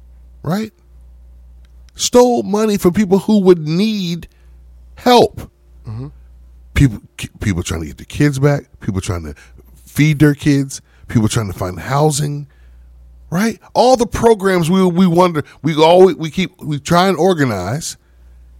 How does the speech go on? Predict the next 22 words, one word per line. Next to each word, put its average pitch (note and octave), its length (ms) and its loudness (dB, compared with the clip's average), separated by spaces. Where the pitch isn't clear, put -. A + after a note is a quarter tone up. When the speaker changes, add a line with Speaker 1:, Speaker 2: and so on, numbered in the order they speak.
Speaker 1:
We G2+ 100 -4
say D#3+ 220 4
they'll D#3+ 240 4
work E3 260 0
if C#3+ 40 -10
we C#3+ 80 -2
put C#3+ 180 -2
'em D3 80 -2
in E3 120 0
place. - 460 -12
Then A2+ 140 4
we A2+ 80 2
get D3+ 160 -2
the E3 100 -2
funding, D3+ 380 2
we B2 80 4
get C3 160 0
the C#3 80 2
budgets C3 380 -2
to A2 100 -8
do C#3 300 0
'em. A2 100 -6